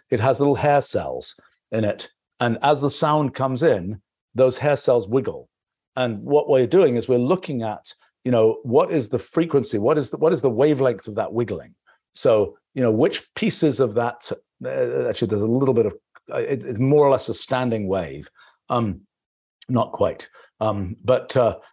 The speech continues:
you know, which, which hair cells are wiggling, and that determines what frequency of sound you're hearing. And we are pretty well optimized. Uh,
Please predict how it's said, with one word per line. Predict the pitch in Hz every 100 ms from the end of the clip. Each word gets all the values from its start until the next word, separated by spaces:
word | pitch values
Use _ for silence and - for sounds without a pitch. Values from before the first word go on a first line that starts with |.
| -
you | 127
know, | 113
which, | 110 143 160 - -
which | 127 151 - -
hair | 143 143
cells | - 131 123 113
are |
wiggling, | 110 135 110 80 76 87 _ _ -
and | 120 131
that | 135 -
determines | 113 165 139 113 95
what | 110 127
frequency | - 131 113 - 104
of |
sound | - 120 107 95
you're | 90
hearing. | 98 98 - - _ _ _ -
And | 131
we | 139 165
are | 147
pretty | - 208 196
well | 156 147
optimized. | 175 - 123 95 80 80 90 - - _ _ _
Uh, | 135